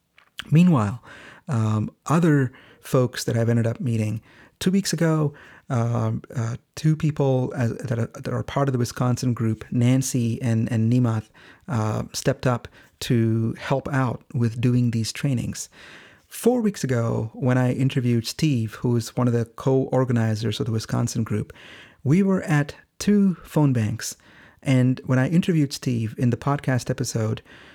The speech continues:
Steve had, his motivating tension was to actually scale up and offer more phone banks. He had been wanting to do more, uh, but he didn't necessarily want to do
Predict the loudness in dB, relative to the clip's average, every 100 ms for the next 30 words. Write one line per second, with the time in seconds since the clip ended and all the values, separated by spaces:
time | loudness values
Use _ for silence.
0 | -20 -14 -6 0 2 0 0 2 2 2
1 | 2 2 2 2 4 2 2 0 -2 0
2 | 0 -2 -2 -2 -2 0 -2 -4 -10 -20
3 | -20 -8 -4 0 -2 -2 -2 -2 -4 -2
4 | 0 0 -4 -6 -4 -2 -2 -4 -2 0
5 | 2 2 2 2 -2 -2 -2 -2 -4 -6
6 | -10 -16 -20 -20 -20 -12 -2 0 2 2
7 | -2 -6 -4 -2 0 0 2 2 0 0
8 | 0 2 2 4 2 0 -6 -20 _ -18
9 | -6 -2 -2 -2 -2 -2 0 0 0 0
10 | 0 -2 -2 0 0 0 0 0 0 2
11 | 0